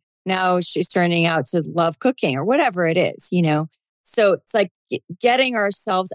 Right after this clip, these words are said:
out of the way enough and our own anxiety and working with those places, our own unlived lives. There's a great quote by Carl Jung, "Nothing has a stronger influence psychologically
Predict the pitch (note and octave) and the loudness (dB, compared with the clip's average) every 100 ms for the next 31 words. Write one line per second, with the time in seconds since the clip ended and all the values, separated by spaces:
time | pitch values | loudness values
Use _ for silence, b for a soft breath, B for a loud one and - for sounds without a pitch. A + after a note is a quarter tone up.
0 | - F3 F#3 E3 - D#3+ D3 F3 F3 D3 | -4 -2 -2 -2 -2 -2 -2 0 2 2
1 | C3 F3 A#3 _ _ - F3 E3 E3+ D#3 | 0 -2 -4 _ _ -2 2 2 0 0
2 | G#3+ D#4+ - _ F#3 F3 D#3+ F#3 A3+ B3 | -2 -4 -10 _ 0 0 0 0 2 2
3 | A#3 G3+ F#3 D#3 D3+ D3 D3+ D#3+ E3+ E3 | -2 -2 -2 0 0 2 0 2 0 0
4 | D#3+ G3 A#3 B3 G3 F3 - E3+ E3+ - | 2 2 2 0 0 0 0 0 0 0
5 | G#3 A3 G3+ F3+ D3 - F#3+ F#3+ F3 F3 | 0 0 -2 -4 -2 0 0 0 -2 -2
6 | E3+ D#3+ E3+ E3+ E3 D#3+ F3 D#3 D#3+ - | -2 -2 -2 -2 0 -2 -4 -2 -2 -4
7 | _ - F3 D#3 A#2 - F3+ D#3 - D#3 | _ -6 2 2 2 0 0 2 0 -4
8 | - E3 D#3+ D#3 D3+ D3+ G3 B3+ C4+ _ | -4 -2 0 0 -2 0 0 0 -2 _
9 | _ _ _ _ G#3 A#3 - A#3 A#3 G3+ | _ _ _ _ 0 0 0 0 0 -2
10 | F#3+ - F#3+ F#3 F#3 F3 E3+ - F3 E3 | -4 -4 -2 0 0 0 -2 -2 2 2
11 | C3+ - E3 D#3+ D3+ D3+ - D3+ D#3 D3 | 2 0 -2 0 0 0 -2 0 2 2
12 | D3 | 0